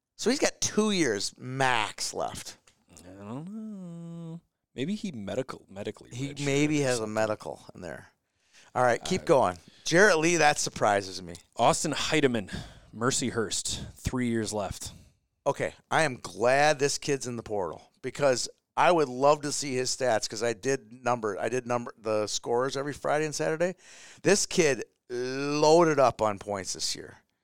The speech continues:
Speaker 1: He had a great season.
Speaker 2: Another product of
Speaker 1: Breck
Speaker 2: the
Speaker 1: School.
Speaker 2: Breck School.
Speaker 1: Do you got his numbers from last year?
Speaker 2: I do. He had, you, you, you think that he had big numbers?
Speaker 1: Felt like he scored all the time. How many goals?
Speaker 2: Twelve.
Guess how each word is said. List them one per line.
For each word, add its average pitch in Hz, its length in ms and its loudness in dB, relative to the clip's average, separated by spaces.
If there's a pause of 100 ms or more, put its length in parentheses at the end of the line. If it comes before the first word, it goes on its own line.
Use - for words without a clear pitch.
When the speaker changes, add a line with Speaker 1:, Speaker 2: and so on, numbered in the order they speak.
(340)
Speaker 1:
He 170 180 -2
had 147 100 6
a 107 40 -4
great 135 1000 -4
season. 92 520 -8 (140)
Speaker 2:
Another 95 320 -8
product 92 540 -8
of 87 380 -12 (100)
Speaker 1:
Breck 110 280 2
Speaker 2:
the 107 140 -2
Speaker 1:
School. 101 320 -6
Speaker 2:
Breck 98 280 -2
School. - 440 -6
Speaker 1:
Do 147 60 -10
you 139 60 -4
got 165 100 2
his - 240 -2
numbers 110 360 -6
from 185 240 -8
last 196 340 -8
year? 226 220 -10 (140)
Speaker 2:
I 107 80 -4
do. 113 320 -2
He 113 300 -4
had, 101 580 -6 (1700)
you, 107 140 -12
you, 107 260 -12 (180)
you 110 240 -10
think - 380 -14
that 101 140 -6
he 92 80 -10
had 95 200 -12
big 190 160 -10
numbers? 98 380 -16 (140)
Speaker 1:
Felt 160 140 2
like 165 120 0
he 143 60 -10
scored 135 340 0
all 110 160 4
the 107 100 -4
time. 87 260 -10 (500)
How 117 120 -8
many 131 140 -6
goals? 101 360 -2
Speaker 2:
Twelve. - 380 -10